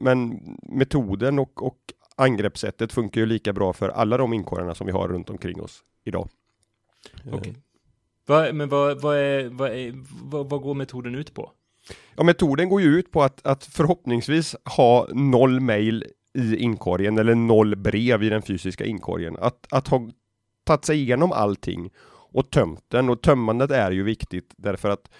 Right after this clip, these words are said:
Speaker 1: då vet man sen att man har koll på allting som har varit där. Därför att det handlar ju inte bara om att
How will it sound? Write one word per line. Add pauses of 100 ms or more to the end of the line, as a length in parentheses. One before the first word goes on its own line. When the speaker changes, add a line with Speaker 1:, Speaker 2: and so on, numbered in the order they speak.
(240)
Speaker 1:
då
vet
man (480)
sen (560)
att
man
har
koll
på
allting
som
har
varit
där.
Därför
att
det
handlar
ju
inte
bara
om
att